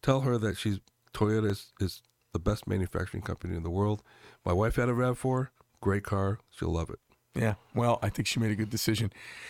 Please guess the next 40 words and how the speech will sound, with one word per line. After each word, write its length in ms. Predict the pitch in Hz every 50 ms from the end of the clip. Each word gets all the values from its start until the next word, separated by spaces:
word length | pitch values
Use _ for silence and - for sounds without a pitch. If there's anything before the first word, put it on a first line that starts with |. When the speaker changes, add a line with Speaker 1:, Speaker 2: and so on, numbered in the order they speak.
| - - - -
Speaker 2:
Listen, 400 | 185 190 - - 175 156 147 -
um, 300 | 120 127 131 131 127 -
we 140 | - 147 190
could 200 | - - 196 -
talk 280 | - - 135 120 113 -
for 140 | - - 131
a 40 |
long 240 | 120 120 117 117 117
time, 260 | - - 110 107 107
I 100 | 107 104
think. 300 | 107 - - 107 98 90 -
You're 160 | - 143 151
a 60 | 151 131
gentleman, 500 | 104 135 131 127 120 117 113 110 98 -
and 180 | - 113 110 110
I 120 | 110 110
really 360 | 110 113 113 123 127 127 131 -
appreci-, 420 | - - 120 113 - - - 135 - _
appreciate 360 | - - 120 - - 123 117 -
you 60 | 101
taking 260 | - - 117 107 -
time 320 | 98 - 117 107 107 104 107
out 60 | 101
of 60 | 104
your 80 | 95 90
campaign 420 | - - 110 95 - - 104 101
to 40 | 98
come 220 | - - 120 107
in 80 | 107 107
and 80 | 101 -
talk 260 | - 104 104 101 -
with 120 | 110 107
us. 180 | 107 104 - - - - - - - - - - -
Um, 200 | 117 120 120 -
I 200 | - 127 160 180
want 320 | 196 180 165 147 139 - -
this 140 | - 113 104
show 420 | - - - 107 104 104 101 98
to 140 | 95 - -
be, 460 | 107 104 107 107 107 107 107 107 104